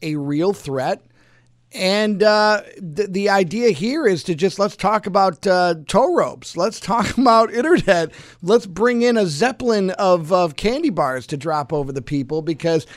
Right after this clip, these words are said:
this is going to hurt. And Lynn Dixon,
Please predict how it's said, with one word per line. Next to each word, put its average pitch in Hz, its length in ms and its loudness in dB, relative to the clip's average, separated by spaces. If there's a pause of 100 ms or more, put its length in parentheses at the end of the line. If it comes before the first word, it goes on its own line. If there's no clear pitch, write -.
(140)
this 214 380 0
is 220 340 0
going 208 480 0
to 208 180 2
hurt. 202 560 0
And 175 240 -2
Lynn 202 280 0
Dixon, 208 520 -4